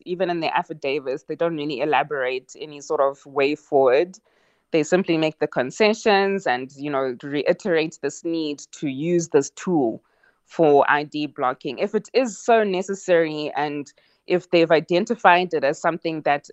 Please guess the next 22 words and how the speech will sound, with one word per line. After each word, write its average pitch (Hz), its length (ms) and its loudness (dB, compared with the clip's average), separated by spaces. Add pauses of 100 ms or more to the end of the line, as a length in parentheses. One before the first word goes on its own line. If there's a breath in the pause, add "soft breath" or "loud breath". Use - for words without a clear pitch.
is 147 260 -6
missing 160 460 -6
in 151 160 -6
the 147 80 -4
legislation, 139 840 -6 (340)
they 190 160 4
are 370 200 4
entitled 220 580 0
to 180 120 2
approach 190 480 0
Parliament 160 640 -2
and 165 160 -6
propose 247 580 0
a 156 80 0
statute - 760 -4 (380)
that 170 260 4
says, 180 560 2 (240)
you 175 120 -2
know, 143 340 2
"We 190 140 -4
want 185 260 2
to - 140 0